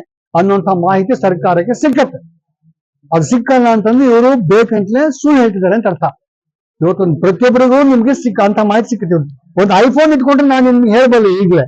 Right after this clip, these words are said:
ಎಲ್ಲಿದ್ದಾರೆ, ಯಾವ ನಿಮ್ಮ ಗೆಳೆಯರು ಅಂತ ಹೇಳಿ, iPhone ಇದ್ದಂಥವ್ರು. ಅಂತ ಒಂದು ಟೆಕ್ನಾಲಜಿ ಇವತ್ತು ನಮ್ಮಲ್ಲಿ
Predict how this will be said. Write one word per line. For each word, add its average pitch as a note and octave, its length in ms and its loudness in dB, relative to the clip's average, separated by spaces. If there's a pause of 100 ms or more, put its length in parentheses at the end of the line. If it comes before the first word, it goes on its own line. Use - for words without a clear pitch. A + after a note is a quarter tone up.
(400)
ಎಲ್ಲಿದ್ದಾರೆ, G#3+ 440 2
ಯಾವ F#3 240 4
ನಿಮ್ಮ F3 520 0
ಗೆಳೆಯರು G3 260 4
ಅಂತ E3 140 0
ಹೇಳಿ, E3 340 0
iPhone F3+ 260 -2
ಇದ್ದಂಥವ್ರು. C#3+ 680 -6 (160)
ಅಂತ F#3+ 180 -2
ಒಂದು A#3 220 0
ಟೆಕ್ನಾಲಜಿ A3 520 0
ಇವತ್ತು A3 200 0
ನಮ್ಮಲ್ಲಿ A#3 440 -2